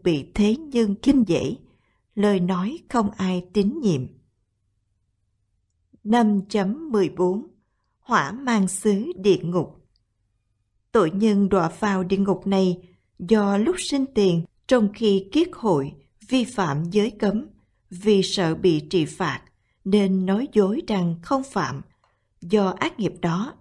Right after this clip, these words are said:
sau khi chết, bị đọa vào địa ngục này. Những nỗi thống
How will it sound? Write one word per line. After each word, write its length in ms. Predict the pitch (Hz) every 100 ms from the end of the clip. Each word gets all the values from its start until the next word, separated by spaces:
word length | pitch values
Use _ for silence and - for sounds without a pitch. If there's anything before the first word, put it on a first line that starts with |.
| -
sau 260 | - 202
khi 220 | 180 180 175
chết, 220 | 233 330 - _ _ -
bị 180 | 196
đọa 240 | 190 180 165 -
vào 260 | 202 180
địa 140 | 175 180
ngục 320 | 185 175 -
này. 300 | 180 170 160 - _ _ _ _ -
Những 360 | 196 185 208
nỗi 180 | 277 160 156
thống 200 | 226